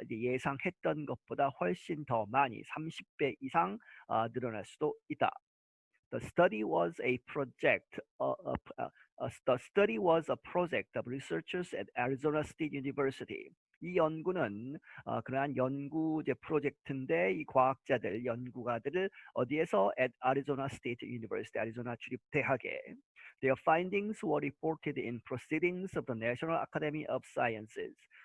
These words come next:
어, 그들의 발견한 것들, 그러한 것은, 어, were reported, 보고가 되었다. 어디에? 어, 학술지, Proceedings of the National Academy of Sciences라고 하는 학술지에 실렸다.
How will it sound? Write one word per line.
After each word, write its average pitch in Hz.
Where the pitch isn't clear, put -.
어, 110
그들의 156
발견한 151
것들, 107
그러한 120
것은, 185
어, 117
were 123
reported, 123
보고가 120
되었다. 135
어디에? 143
어, 117
학술지, 117
Proceedings 165
of -
the 117
National 131
Academy 139
of 117
Sciences라고 123
하는 98
학술지에 131
실렸다. 127